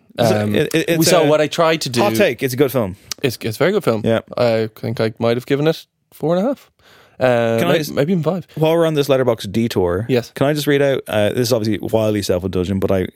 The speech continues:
Speaker 1: I, I, I feel like it's worth a mention. It's a music podcast, you know, I talked about stuff on this all the time.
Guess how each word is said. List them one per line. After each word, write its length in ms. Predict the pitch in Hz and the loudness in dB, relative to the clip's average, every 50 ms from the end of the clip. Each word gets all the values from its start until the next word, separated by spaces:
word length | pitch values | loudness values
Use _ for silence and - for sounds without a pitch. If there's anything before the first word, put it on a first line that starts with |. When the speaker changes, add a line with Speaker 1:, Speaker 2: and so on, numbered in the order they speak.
| - - | -6 -4
Speaker 1:
I, 100 | - 135 151 - - | -2 -2 -2 -2 -2
I, 80 | 170 143 - | -2 0 0
I 40 | 175 | 0
feel 120 | 170 214 175 | 2 2 2
like 80 | 131 | 2
it's 100 | 117 - | 2 0
worth 160 | 107 101 92 | 0 0 0
a 40 | - | 0
mention. 260 | 95 92 92 - 127 120 | -2 -2 -2 0 -2 -2
It's 120 | 113 - | 0 0
a 20 | 175 | 2
music 200 | 180 143 104 - | 2 2 0 -2
podcast, 420 | - 85 - - - - - - | -6 -8 -8 -6 -6 -6 -4 -2
you 60 | 110 104 | 0 0
know, 100 | 104 104 | 0 0
I 40 | |
talked 200 | 104 - 120 113 | 0 0 -2 -2
about 160 | 113 110 110 110 | -2 -2 -2 -2
stuff 280 | - - 123 120 - 123 | -2 -2 -2 0 0 0
on 120 | 123 127 | 0 0
this 140 | 127 131 - | 0 0 0
all 100 | 135 131 | 0 0
the 60 | 127 | 0
time. 220 | - 139 - 156 | 0 -2 -2 -4